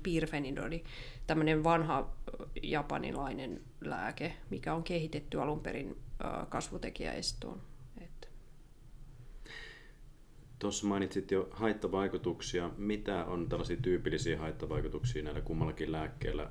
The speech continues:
Speaker 2: Ainakin sellaisia, mistä potilaasta olisi hyvä informoida.
Speaker 1: No siis tyrosiinikinaasieste, eli, eli tällä nintedanibilla, niin luokka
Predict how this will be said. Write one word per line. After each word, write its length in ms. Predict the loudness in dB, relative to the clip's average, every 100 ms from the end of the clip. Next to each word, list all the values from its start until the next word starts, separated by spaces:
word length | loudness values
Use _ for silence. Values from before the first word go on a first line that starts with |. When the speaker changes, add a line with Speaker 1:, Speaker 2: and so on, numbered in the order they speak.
| -2
Speaker 2:
Ainakin 240 | -2 2
sellaisia, 340 | 4 4 4 2
mistä 240 | 2 0
potilaasta 600 | 0 0 2 0 0 0
olisi 180 | 0 2
hyvä 160 | 2
informoida. 600 | 2 2 0 2 0 -2 -4 -8 -8 -10 -10 -12 -2
Speaker 1:
No 80 | 2
siis 220 | 4 4
tyrosiinikinaasieste, 1400 | 4 8 8 8 8 6 0 0 4 6 6 4 4 4
eli, 120 | 4 2 0
eli 260 | 0 2 6
tällä 260 | 6 8
nintedanibilla, 1000 | 6 6 4 4 4 2 2 4 6 4 2 0
niin 400 | 2 4 4 0 -4
luokka 640 | 4 8 8 4 2 2